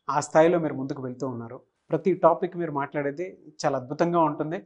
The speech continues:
And ఏది ఎప్పుడు ఏ విధంగా జరుగుతుంది, నంబర్ ఏం చెప్తోంది, and ఎటువంటి నంబర్లో ఒక్కొక్క రైట్ నేమ్ ఉండాలి అనేటువంటి విషయం చెప్తూ ఉన్నారు.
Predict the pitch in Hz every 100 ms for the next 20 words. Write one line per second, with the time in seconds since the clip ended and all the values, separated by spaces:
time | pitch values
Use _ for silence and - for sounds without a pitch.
0 | _ _ _ - 135 131 135 135 147 180
1 | 170 143 147 160 151 160 156 151 160 127
2 | 131 131 120 123 120 - 139 151 180 185
3 | 170 170 151 190 170 165 - 139 120 120
4 | 117 - _ _ _ - 135 135 135 180
5 | 185 165 160 170 175 147 135 - - -
6 | 139 151 139 131 147 165 165 160 156 143
7 | 135 135 135 131 131 123 131 151 131 -
8 | 135 117 117